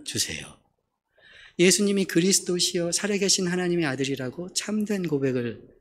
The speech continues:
했다면, 그 고백 가운데에서는 우리의 정체성과 우리의 존재와 우리의 삶의 이유와 삶의 방향이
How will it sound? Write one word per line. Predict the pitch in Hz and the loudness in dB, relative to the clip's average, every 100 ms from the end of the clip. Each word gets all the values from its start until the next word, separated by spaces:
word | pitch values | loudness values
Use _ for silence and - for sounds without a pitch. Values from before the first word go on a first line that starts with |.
| _ _ - | _ _ -10
했다면, | - - 107 160 95 - - - _ - | -8 -8 -4 -4 -6 -14 -20 -20 _ 0
그 | 180 | 0
고백 | - 147 156 160 | 2 2 0 0
가운데에서는 | 143 127 113 107 98 110 165 117 - - _ _ _ - | -4 -4 -4 -6 -6 -6 -6 -6 -10 -20 _ _ _ -4
우리의 | 180 196 185 | 0 2 2
정체성과 | 165 135 139 - - 120 101 101 113 | 0 -2 -2 0 0 0 -4 -8 -12
우리의 | 147 131 143 | -8 -2 -2
존재와 | 131 120 120 110 101 143 - _ _ _ _ _ - | -2 -6 -6 -6 -8 -10 -12 _ _ _ _ _ -2
우리의 | 151 147 | 0 2
삶의 | 143 156 147 135 123 | 0 -2 0 0 -2
이유와 | 120 123 110 110 | -4 -4 -4 -6
삶의 | - 131 113 104 | -6 -6 -8 -10
방향이 | - 104 98 92 90 151 | -10 -10 -10 -10 -8 -10